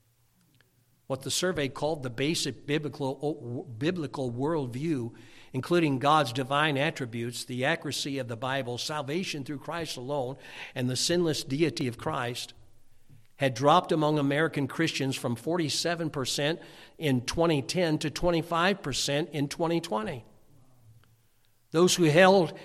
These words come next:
an expanded biblical worldview, beliefs about wor-, worldview means this, beliefs about Satan and morals being objective,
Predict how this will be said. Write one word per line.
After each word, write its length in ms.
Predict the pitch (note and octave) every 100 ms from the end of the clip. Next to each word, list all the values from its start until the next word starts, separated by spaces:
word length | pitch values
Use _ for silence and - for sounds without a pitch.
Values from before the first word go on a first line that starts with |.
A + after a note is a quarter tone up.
| -
an 80 | -
expanded 680 | C#3+ - - E3 F3+ E3 C3
biblical 440 | D#3 E3+ - D#3
worldview, 840 | C#3+ D3 F3 D3+ B2+ D3+ F#3+ E3+ - - - -
beliefs 400 | - D3 F3 F#3
about 380 | - C3 D3 C#3+
wor-, 180 | C#3 D3+
worldview 600 | C#3 D#3+ D#3 C3 D#3+ E3+
means 240 | C3+ C3
this, 160 | D3+ D3
beliefs 420 | C#3 C3 D#3+ F3+
about 320 | D3+ C#3+ C#3+
Satan 400 | - E3+ F3 F3
and 140 | C#3 C3
morals 420 | C3 E3 D3+ C3
being 300 | A2+ D3 C#3
objective, 640 | B2 A#2 D#3+ - D#3 -